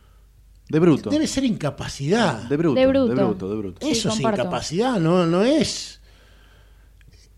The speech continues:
Speaker 2: casi en la, en, en el centro del campo. Por ejemplo, le hacen, ¿cómo se entiende esto? Le cometen FAU a un jugador de Independiente.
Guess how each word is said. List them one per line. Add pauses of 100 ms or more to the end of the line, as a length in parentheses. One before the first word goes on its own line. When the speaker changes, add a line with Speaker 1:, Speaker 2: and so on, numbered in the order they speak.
(120)
Speaker 2:
casi
en
la,
en, (480)
en
el
centro
del
campo. (800)
Por
ejemplo, (520)
le
hacen, (360)
¿cómo
se
entiende
esto? (380)
Le
cometen
FAU
a
un
jugador
de
Independiente.